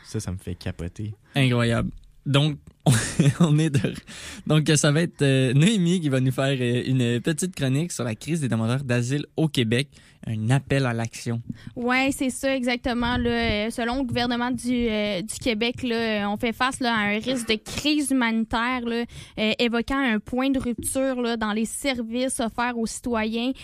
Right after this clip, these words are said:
Speaker 3: et soulignant, là, une menace imminente pour l'identité québécoise. Euh, en effet, là, euh, lors de la conférence de presse qui s'est tenue mardi dernier, là, une délégation, euh, des ministres caquistes, euh, a accentué la pression, là, sur le gouvernement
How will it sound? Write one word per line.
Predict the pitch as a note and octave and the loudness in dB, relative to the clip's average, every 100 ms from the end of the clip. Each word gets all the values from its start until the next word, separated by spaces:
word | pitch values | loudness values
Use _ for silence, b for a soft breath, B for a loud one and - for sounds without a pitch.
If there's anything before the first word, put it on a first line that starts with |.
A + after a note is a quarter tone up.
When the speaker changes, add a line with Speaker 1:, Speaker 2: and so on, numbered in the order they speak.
| B - | B -4
Speaker 3:
et | A#3 | -4
soulignant, | - B3+ A#3+ A#3+ B3+ | 0 0 2 2 0
là, | A#3+ | 0
une | A#3+ A3+ G3+ G3+ | 0 0 0 2
menace | A#3+ C4+ C4 C#4 - | 0 2 0 -2 -4
imminente | C4 A#3 A3+ A#3+ A#3+ | -2 -2 -2 -4 -4
pour | A#3 | -4
l'identité | A3 G#3 G#3 - B3+ | -4 -4 -6 -6 -6
québécoise. | B3 A3 F#3+ - A3+ A#3 A#3+ G#3 | -4 -4 -4 -4 -4 -2 -4 -4
Euh, | G3 G3+ B B B B - | -6 -6 B B B B -4
en | A3+ | 0
effet, | A3+ G#3+ A#3+ B3+ | 0 0 -2 -2
là, | A#3 A#3+ G#3 | 0 0 0
euh, | G#3 | 0
lors | A3 | -2
de | A#3+ | -2
la | G#3+ | -4
conférence | - G#3+ A3 G#3 A3+ A3+ | -4 -4 -4 -2 -2 -2
de | A3 | -4
presse | - - A#3 - | -2 -2 -2 -4
qui | - | -6
s'est | B3 | -6
tenue | - A#3 | -2 0
mardi | A#3 G#3+ G#3 A3 | 0 0 -4 -2
dernier, | A3+ G#3 A3 A3+ A#3 | -2 -2 -2 -2 -2
là, | A3+ | -2
une | A3 G#3+ | -2 0
délégation, | G#3+ A3 A3 G#3+ G#3+ A#3+ B3 B3 | 0 0 0 -2 -2 -2 0 0
euh, | G#3 G3+ | -2 -2
des | G#3+ | -2
ministres | G#3+ A3 A#3 - A3 | 0 0 -2 -2 -4
caquistes, | G#3 C4 - C4 C4 - G#3+ | -2 -6 -2 0 0 -2 -4
euh, | G#3 G3+ G#3 B B B - | -2 -2 -6 B B B -2
a | A3+ | 0
accentué | A3+ - D#4 D4+ - C4 | 0 -2 -4 -4 -4 -2
la | B3+ G#3+ | -2 -4
pression, | - A#3 A3 B3 B3 | -4 -4 -4 -4 -2
là, | A3+ A3+ | -2 -2
sur | - C4 | -2 -2
le | B3+ | -2
gouvernement | G#3+ G#3+ G#3+ G#3+ | -2 -4 -2 -2